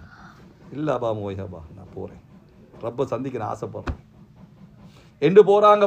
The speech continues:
வீட்டுக்குள்ள. அங்க போய் பார்த்து ஆயிஷா நாயும், "வா ரஸா,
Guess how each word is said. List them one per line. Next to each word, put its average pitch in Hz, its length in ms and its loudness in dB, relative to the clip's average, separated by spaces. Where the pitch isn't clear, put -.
வீட்டுக்குள்ள. 156 480 0
அங்க 165 220 -2
போய் 180 100 2
பார்த்து 180 260 4
ஆயிஷா 180 340 6
நாயும், 170 340 2
"வா 165 360 8
ரஸா, 147 240 0